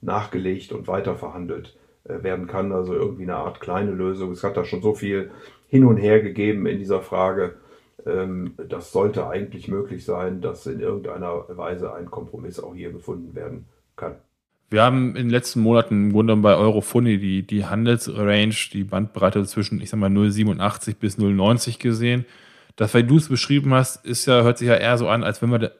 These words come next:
Speaker 2: ein Risiko auf der Oberseite haben, also durch die null neunzig durchbrechen könnten, oder?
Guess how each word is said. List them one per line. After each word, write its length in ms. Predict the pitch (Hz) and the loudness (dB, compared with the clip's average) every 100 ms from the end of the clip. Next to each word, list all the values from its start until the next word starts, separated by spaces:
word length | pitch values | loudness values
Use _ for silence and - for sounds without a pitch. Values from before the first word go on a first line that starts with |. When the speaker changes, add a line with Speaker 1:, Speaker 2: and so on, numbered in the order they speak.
| _ | _
Speaker 2:
ein 520 | 175 120 110 90 110 - _ - | -12 -10 -8 -8 -10 -14 _ 2
Risiko 200 | 139 135 | 6 6
auf 60 | 131 | 6
der 100 | - | 6
Oberseite 500 | 123 107 98 92 90 | 6 6 6 4 2
haben, 180 | 90 92 | 0 -2
also 180 | 110 104 | -4 -6
durch 220 | 104 110 | -2 -2
die 120 | - | 0
null 160 | 107 110 | 2 4
neunzig 300 | 107 104 - | 4 2 0
durchbrechen 360 | 95 - 85 90 | -6 -6 -8 -10
könnten, 280 | 92 85 | -14 -14
oder? 220 | 87 104 | -14 -14